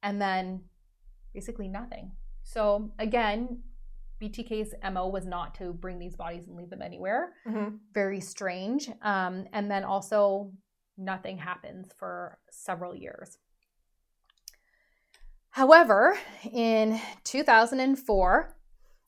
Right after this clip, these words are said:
Speaker 1: B T K gets inspired by an anniversary article thirty years after the,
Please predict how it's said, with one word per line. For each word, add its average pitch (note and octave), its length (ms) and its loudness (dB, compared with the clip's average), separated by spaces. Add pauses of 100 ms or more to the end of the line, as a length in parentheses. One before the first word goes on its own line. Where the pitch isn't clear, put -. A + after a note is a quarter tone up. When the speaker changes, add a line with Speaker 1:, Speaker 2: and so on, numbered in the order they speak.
Speaker 1:
B B3 120 -4
T C#4 140 -4
K A3 260 2
gets F#3+ 340 0
inspired G3 1000 0
by F#3 220 2
an F#3+ 200 -4
anniversary A3 600 -2
article F3+ 680 -6 (480)
thirty C4 280 6
years A#3+ 720 0 (140)
after G3 360 0
the, F#3 380 -4